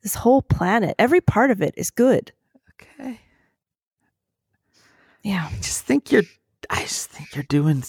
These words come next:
Speaker 2: something.
Speaker 1: Mm-mm.
Speaker 2: Listen to that thing behind you.
Speaker 1: That's our,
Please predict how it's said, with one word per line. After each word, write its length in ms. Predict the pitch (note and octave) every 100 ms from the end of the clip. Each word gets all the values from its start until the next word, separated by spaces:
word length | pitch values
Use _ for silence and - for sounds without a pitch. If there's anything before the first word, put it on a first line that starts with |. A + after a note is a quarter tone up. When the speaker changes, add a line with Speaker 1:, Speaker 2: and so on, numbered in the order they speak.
| -
Speaker 2:
something. 540 | - D#3+ - A#2+ G#2 G2+ _ _ _ _ _ _ _ _ _ _ _ _ - -
Speaker 1:
Mm-mm. 320 | F4+ A3 E3 _ _ _ _ _ _ _ _ _ _ _ -
Speaker 2:
Listen 240 | G3 D#4
to 40 | G#3
that 200 | A#2+ -
thing 180 | C3 A#2
behind 440 | - D3 F#3 B2+
you. 220 | G#2 F#2+ - _ _ _ _ _ _ _ _ -
Speaker 1:
That's 260 | F#3 A3 A3+
our, 320 | G#3 F3+